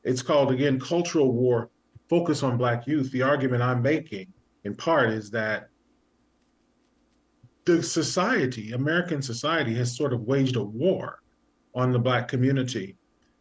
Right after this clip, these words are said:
and in particular on Black youth, with some of the things that we see happening to Black youth. And that it's Black adults' responsibility, firstly, to stop that war or to fight in that war or to win that war, however you want to see it.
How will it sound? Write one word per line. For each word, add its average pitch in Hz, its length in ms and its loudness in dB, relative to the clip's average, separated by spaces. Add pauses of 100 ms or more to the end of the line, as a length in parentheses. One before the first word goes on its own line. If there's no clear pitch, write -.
(140)
and 123 120 2
in 127 80 2
particular 127 540 -2
on 113 180 2
Black 107 300 -4
youth, 131 240 -4
with - 140 -6
some 117 160 0
of 110 80 0
the 107 60 -4
things 110 300 -2
that 110 80 -4
we 107 140 -8
see 117 200 -6
happening 113 480 -4
to - 100 -4
Black - 320 -8
youth. - 320 -16 (840)
And 143 200 2
that 147 140 6
it's 151 220 0
Black 151 300 0
adults' 143 480 2
responsibility, 123 880 0
firstly, - 720 -2 (240)
to 110 520 2 (520)
stop - 560 -4
that 120 260 2
war 113 300 0
or 101 40 -10
to 98 180 -8 (440)
fight 123 260 4
in 123 120 4
that 127 180 2
war 123 320 -2
or - 60 -10
to 98 240 -10
win 135 260 4
that 123 240 2
war, 127 240 0
however 127 300 2
you 127 100 2
want 127 160 4
to - 80 0
see 185 160 0
it. - 180 -6